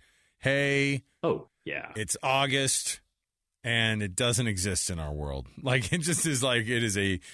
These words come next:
Speaker 2: <laughs>
Speaker 1: it is a black spot on the calendar. Don't call me. Don't, uh, don't. That, I mean, I'm gonna take some time here because football season is about to start up, and that's my busy season.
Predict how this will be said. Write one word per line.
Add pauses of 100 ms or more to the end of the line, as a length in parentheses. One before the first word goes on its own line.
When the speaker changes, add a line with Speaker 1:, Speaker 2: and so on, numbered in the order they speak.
Speaker 2:
<laughs> (120)
Speaker 1:
it
is
a
black
spot
on
the
calendar.
Don't
call
me.
Don't,
uh,
don't. (380)
That,
I
mean,
I'm
gonna
take
some
time
here
because
football
season
is
about
to
start
up,
and
that's
my
busy
season.